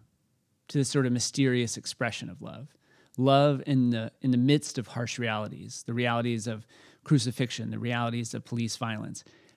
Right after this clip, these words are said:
The kingdom of God is the community embodying a new consciousness in opposition to the violence of empire. Faith is not,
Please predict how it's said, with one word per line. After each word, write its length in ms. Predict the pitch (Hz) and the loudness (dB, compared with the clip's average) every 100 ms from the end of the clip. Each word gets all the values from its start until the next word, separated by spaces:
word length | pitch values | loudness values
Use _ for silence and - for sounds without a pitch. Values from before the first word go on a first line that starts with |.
| - | -12
The 80 | |
kingdom 480 | 117 - 165 180 156 | -8 0 4 4 4
of 120 | 135 | 2
God 280 | 113 123 123 | 2 2 2
is 220 | 120 127 110 | 0 -4 -4
the 80 | |
community 840 | - - 123 127 143 139 113 - - - | -8 -2 2 6 6 4 2 -6 -10 -4
embodying 680 | 120 120 120 123 120 120 117 | -2 0 0 0 -2 -4 -4
a 140 | 120 | -2
new 260 | 120 127 123 | 2 2 0
consciousness 880 | - 123 117 117 - 101 - - _ _ _ _ _ _ _ | -2 -6 -6 -8 -10 -10 -12 -16 _ _ _ _ _ _ _
in 80 | 139 | 0
opposition 600 | 135 131 123 143 - 135 123 | 2 2 0 0 2 0 0
to 340 | 131 117 107 - _ _ | 0 -2 -2 -8 _ _
the 80 | 117 | -6
violence 400 | 110 123 131 120 | 0 2 2 2
of 120 | 117 | -2
empire. 480 | 123 123 135 139 151 _ _ _ _ _ _ _ _ | -2 -2 -2 -4 -8 _ _ _ _ _ _ _ _
Faith 220 | - 147 151 | 4 4 6
is 160 | 127 | 4
not, 460 | 135 131 123 - | 4 2 0 -4